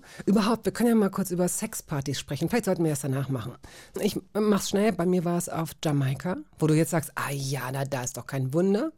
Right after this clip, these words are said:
Dann sag ich, „Du hast Vorbehalte.“ Äh, tatsächlich war es so, dass wir vor Ort ein paar Leute kennengelernt haben. Ich war mit einer Freundin da und die haben dann gesagt, „Hier, am Wochenende ist eine super Party.“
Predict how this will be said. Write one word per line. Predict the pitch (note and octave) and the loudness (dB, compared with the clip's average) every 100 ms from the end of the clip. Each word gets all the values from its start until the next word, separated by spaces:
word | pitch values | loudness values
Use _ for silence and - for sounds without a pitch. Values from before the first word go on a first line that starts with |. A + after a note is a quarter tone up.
| - - | -14 -6
Dann | E3+ | 0
sag | E3+ E3 | 0 0
ich, | - | -2
„Du | F3 | -2
hast | C#3 - | -2 -6
Vorbehalte.“ | - F3+ D3+ B2 C3 B2+ D3 F3+ - - - - - - - - - - | 0 2 2 -2 -4 -4 -4 -4 -6 -14 -14 -14 -16 -16 -16 -18 -10 0
Äh, | F#3 | 2
tatsächlich | F#3 G#3 A#3 A3+ G#3+ | 4 2 2 4 4
war | G#3 | 4
es | G3+ | 2
so, | G3+ | 2
dass | G3 F#3+ | 0 2
wir | F#3+ F#3+ | 4 4
vor | F#3+ G3 | 2 0
Ort | D#3+ F#3+ | 0 0
ein | G3+ | 2
paar | F#3 | 4
Leute | F#3+ F#3+ | 4 2
kennengelernt | - F#3+ F#3 F3 F3+ | 2 4 4 4 2
haben. | E3+ E3+ F3 | 2 0 0
Ich | E3 | 0
war | |
mit | E3 E3+ | 0 0
einer | E3 | -2
Freundin | - F3 F#3 F3 | 0 2 2 2
da | E3+ | 0
und | D#3 E3 | -2 0
die | D#3+ | 0
haben | F3 F3+ E3+ E3 | 2 2 2 0
dann | E3+ | 0
gesagt, | D#3 D#3 E3 | 0 0 -4
„Hier, | - F#3 F3+ F3 E3 | 0 2 2 0 -2
am | D#3+ D#3 | -2 -2
Wochenende | E3 F3 E3 D#3+ | -2 -2 0 0
ist | - | 2
eine | F3+ | 0
super | D3 C#3 A3+ G#3+ F#3 F3 | 0 -4 -4 0 0 -2
Party.“ | - E3+ F3 F3 F3 E3+ E3+ | -2 -2 -2 0 2 0 -2